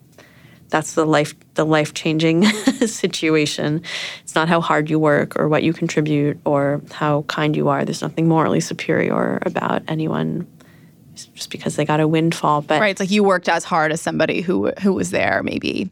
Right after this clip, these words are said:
Speaker 2: a year prior and then ended up getting
Speaker 1: Yeah.
Speaker 2: much more out of it, right?
Speaker 1: I mean, I don't have an axe to grind. I feel like I
Speaker 2: Yeah.
Speaker 1: was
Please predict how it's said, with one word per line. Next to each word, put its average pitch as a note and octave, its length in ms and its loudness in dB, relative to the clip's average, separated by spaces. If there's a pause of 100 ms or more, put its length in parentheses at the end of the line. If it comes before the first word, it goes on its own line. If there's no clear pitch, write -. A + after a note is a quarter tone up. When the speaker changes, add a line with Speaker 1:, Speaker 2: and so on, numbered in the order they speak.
(140)
Speaker 2:
a G3+ 80 0
year F#3 220 2
prior E3+ 420 2
and D3+ 100 -4
then D#3 100 -4
ended A2 200 -4
up - 100 -4
getting - 380 -2 (100)
Speaker 1:
Yeah. F#3+ 200 2
Speaker 2:
much - 160 -2
more - 220 0
out - 60 0
of - 100 -6
it, - 140 -2
right? - 260 -4 (220)
Speaker 1:
I A#3 60 2
mean, A#3+ 120 4
I G3 80 4
don't A#3 100 2
have G#3 100 2
an E3 80 2
axe D#3 220 -2
to - 100 -8
grind. D3 400 0
I E3 80 0
feel E3 180 0
like D#3 140 2
I - 60 4
Speaker 2:
Yeah. E3 100 4
Speaker 1:
was D#3+ 240 0